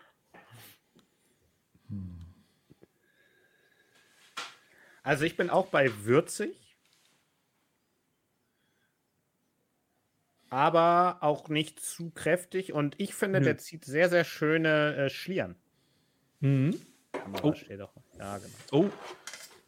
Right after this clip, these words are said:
Speaker 3: wir haben ja Samplefläschchen und da ist noch was drin.
Speaker 2: <laughs> Flo macht den alten Schütteltrick.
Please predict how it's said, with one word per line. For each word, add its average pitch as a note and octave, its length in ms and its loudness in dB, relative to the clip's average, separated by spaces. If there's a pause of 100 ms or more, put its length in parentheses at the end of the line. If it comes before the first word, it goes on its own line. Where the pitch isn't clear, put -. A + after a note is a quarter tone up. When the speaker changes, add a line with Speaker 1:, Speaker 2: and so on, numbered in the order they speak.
(240)
Speaker 3:
wir C#3 120 -2
haben E3 120 2
ja D#3+ 100 4
Samplefläschchen F#3 760 0
und C#3 120 -2
da C#3+ 120 2
ist C#3+ 100 -4
noch C#3+ 160 2
was C3+ 220 -2
drin. E3 320 -2 (720)
Speaker 2:
<laughs> A#2 840 -6 (360)
Flo A#2+ 160 -2
macht B2+ 220 -2
den A#2+ 100 -4
alten A#2+ 220 -4
Schütteltrick. C#3+ 600 -8